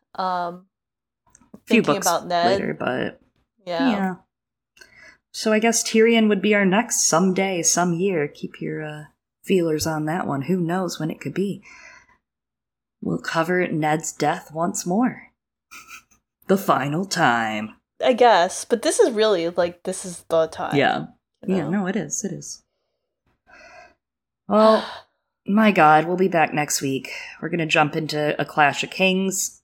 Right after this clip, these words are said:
Speaker 2: and I, I'm gonna enjoy that. I love Arya and Clash. I'm gonna really like those chapters and getting to, getting to know the road, the lay of the land with ya.
Speaker 1: Yeah. Arya's got some great world-building chapters.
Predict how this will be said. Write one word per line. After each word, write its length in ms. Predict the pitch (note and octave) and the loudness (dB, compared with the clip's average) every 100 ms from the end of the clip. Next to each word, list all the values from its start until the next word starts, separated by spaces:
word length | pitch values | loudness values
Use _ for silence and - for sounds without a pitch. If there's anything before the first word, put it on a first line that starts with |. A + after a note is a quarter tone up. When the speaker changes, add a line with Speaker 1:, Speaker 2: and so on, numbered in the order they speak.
| _ | _
Speaker 2:
and 540 | C#3 C#3 C#3 C#3 C#3+ - | -10 -8 -8 -8 -8 -8
I, 200 | C#3 C#3 | -6 -4
I'm 240 | - B2+ | -4 -4
gonna 200 | E3+ F#3+ | -6 -6
enjoy 340 | E3 E3 D3+ D3 | -6 -6 -6 -6
that. 160 | C#3 C#3 | -6 -6
I 80 | |
love 320 | C#3+ D3+ D3+ - | -4 -4 -4 -4
Arya 320 | C#3 C#3+ C#3+ | -4 -2 -4
and 140 | C#3 C#3 | -6 -8
Clash. 460 | - C#3 C3+ - | -4 -2 -2 -6
I'm 120 | - D3 | -8 -6
gonna 160 | C#3+ | -6
really 240 | C#3 C#3+ C#3+ | -4 -2 0
like 240 | C#3 C#3 | -2 -2
those 220 | C#3+ C#3+ - | -2 -2 -2
chapters 600 | - C#3 - D3 C#3 C3 | -2 -2 -2 -6 -4 -4
and 220 | C3+ C3 | -4 -4
getting 280 | D3 - C#3 | -4 -4 -6
to, 380 | - C3 C3 - _ _ _ _ - | -6 -6 -6 -10 _ _ _ _ -12
getting 220 | - B3+ | -6 -2
to 120 | C#4 | 2
know 200 | G#3+ A#3+ | 2 2
the 100 | A3 | 2
road, 400 | D#3 G3+ A#3 - - | 0 0 -2 -6 -10
the 80 | E3 | -6
lay 200 | F3 F#3+ | -4 -2
of 60 | |
the 80 | F#3+ | -4
land 440 | F3 A2+ C#2 - _ - | -2 -4 -4 -12 _ -10
with 200 | - - | -10 -8
ya. 160 | G#1+ - _ _ _ _ _ _ _ _ - | -10 -12 _ _ _ _ _ _ _ _ -6
Speaker 1:
Yeah. 340 | - - D4 - _ _ _ - | 2 4 2 -2 _ _ _ -2
Arya's 380 | F#3+ G3+ G#3+ G#3 | 2 2 0 0
got 180 | G3 | -2
some 120 | G3+ G3+ | -2 -4
great 320 | G3 F#3 - _ _ _ | -2 -4 -8 _ _ _
world-building 560 | F#3+ F#3 F3 E3+ F3+ F#3 | -4 -4 -4 -8 -8 -10
chapters. 720 | - - - G3 G3+ - - | -10 -10 -10 -10 -10 -14 -18